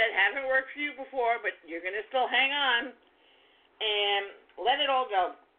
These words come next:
The more you surrender, the more you'll receive. And I'm not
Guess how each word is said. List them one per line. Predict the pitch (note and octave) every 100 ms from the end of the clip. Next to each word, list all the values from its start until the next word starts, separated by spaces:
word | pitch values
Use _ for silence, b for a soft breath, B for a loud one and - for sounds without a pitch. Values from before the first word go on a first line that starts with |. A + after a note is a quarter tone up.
| _ _ _ _ _ _ _ - _ _ -
The | A3+
more | A3 A3+ D4
you | D4+ D#4+ -
surrender, | E4+ C4+ A3 G3 F3 E3+ - _ _ - _ _ _ _ _ _ _ _ _ _ - - -
the | A#3+ A3
more | A3+
you'll | A3+ A3+ A3+ G3+
receive. | G#3 G3+ G3 F3 C#3 - - _ - - _ -
And | F3+
I'm | D#3+
not | F#3